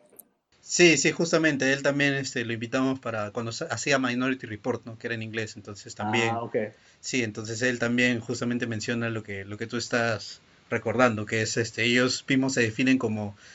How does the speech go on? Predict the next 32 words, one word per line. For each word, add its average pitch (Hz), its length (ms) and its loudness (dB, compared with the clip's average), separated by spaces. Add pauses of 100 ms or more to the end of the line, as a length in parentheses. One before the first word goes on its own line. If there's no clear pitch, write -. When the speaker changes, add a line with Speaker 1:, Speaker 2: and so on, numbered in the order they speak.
(300)
Speaker 1:
otro 139 280 4
grupo 139 320 4
totalmente 127 520 2
distinto, 135 680 2 (440)
que 107 360 0
al-, 120 220 4
pueden 156 260 6
tener 139 220 6
alianza 139 360 4
táctica 135 420 2
con 101 220 -4
lo 101 120 -4
que 117 240 0
es - 240 -4
los 107 120 -2
blancos, 131 380 6
lo 113 80 -2
que 107 100 -6
sea, 131 240 8
pero 107 260 0
al 104 100 0
final 127 280 2
ellos 135 220 4
se 120 220 6
autodefinen 117 720 4
como 104 340 -4
otra 117 240 -2
cosa. 113 300 0 (1080)
Speaker 2:
Así 104 260 -4
es, 101 120 0 (200)
así 104 220 -8
es. 101 160 -4